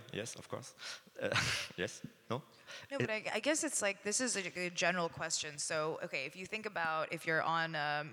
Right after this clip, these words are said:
Speaker 2: maybe not necessarily, like, radio, but if you're, like, on a media platform or something like that, there's, like, this whole idea that every media platform has to have, like, one voice, it's on brand, there's, like, a specific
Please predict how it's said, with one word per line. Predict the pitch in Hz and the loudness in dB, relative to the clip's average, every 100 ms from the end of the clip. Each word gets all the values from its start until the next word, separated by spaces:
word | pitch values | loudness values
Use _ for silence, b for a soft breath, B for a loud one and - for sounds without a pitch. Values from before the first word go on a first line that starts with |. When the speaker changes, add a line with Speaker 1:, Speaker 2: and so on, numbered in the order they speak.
| 156 | 0
Speaker 2:
maybe | 180 175 | 2 4
not | 160 160 - | 6 6 4
necessarily, | 170 - 170 156 | 0 0 -2 -2
like, | 139 151 135 | -6 -6 -2
radio, | 175 165 151 | 0 2 0
but | 160 127 104 | 0 0 -2
if | - | -2
you're, | 156 | -2
like, | 156 | 0
on | 151 | 0
a | |
media | 151 180 196 185 | 0 0 0 2
platform | 147 156 123 - 151 156 | 2 2 2 0 -4 -2
or | |
something | 156 - - 107 | -4 -4 -6 -4
like | 101 - | -4 -2
that, | 104 101 - B B B B - | 0 0 -2 B B B B -6
there's, | 190 190 | -2 -2
like, | 185 | -2
this | 185 - | -4 -2
whole | 196 | 2
idea | 190 180 170 175 175 | 4 4 0 2 2
that | 170 - | 2 0
every | 170 175 | 0 -2
media | 170 165 165 | -2 -2 -2
platform | - 160 - 165 | 0 0 0 -2
has | 165 160 - | -2 -2 -2
to | |
have, | 156 143 143 | 0 -2 0
like, | 123 123 - | -2 -4 -6
one | 156 151 151 | -4 -2 -2
voice, | 147 190 196 190 185 - - - B B B - | 2 4 4 4 4 2 2 -4 B B B -16
it's | - - | -12 -6
on | 147 147 156 | -6 -6 -2
brand, | 175 175 180 175 175 175 175 | 2 4 6 4 4 0 -4
there's, | - 156 170 | -4 -2 -2
like, | 165 | -2
a | 170 | 0
specific | - - 180 - 185 - 160 139 - - | 2 0 -2 -2 -2 -2 -4 -4 -10 -14